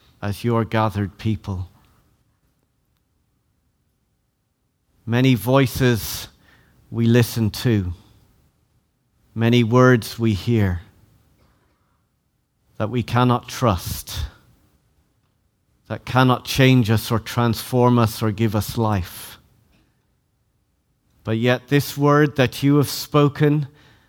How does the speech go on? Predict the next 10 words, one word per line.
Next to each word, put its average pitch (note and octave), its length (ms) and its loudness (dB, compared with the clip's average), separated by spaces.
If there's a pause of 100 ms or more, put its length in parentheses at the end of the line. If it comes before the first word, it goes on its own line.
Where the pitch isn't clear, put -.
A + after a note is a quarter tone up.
(400)
and A2 200 -2
have G#2+ 220 -2
written C3+ 400 0
for B2 400 -2
us - 500 -8 (1500)
is G#2 220 -4
your B2+ 240 4
words A#2 420 2
of G2+ 140 -4
life, G2+ 640 -4